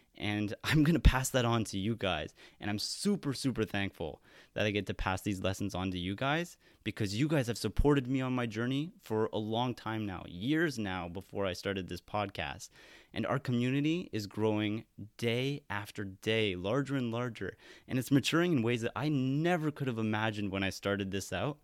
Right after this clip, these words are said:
And so just, just thank you guys. Thank you so much for this opportunity. And the thing that actually excites me the most is that I know this story is only just beginning.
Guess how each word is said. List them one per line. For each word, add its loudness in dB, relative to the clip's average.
And 0
so -2
just, -4
just 0
thank 0
you -4
guys. -6
Thank -4
you -2
so 0
much 0
for -4
this -2
opportunity. -4
And -2
the 0
thing 2
that 0
actually -2
excites 2
me 4
the 2
most 2
is 0
that 4
I 6
know 0
this -2
story 2
is -4
only 2
just -4
beginning. -8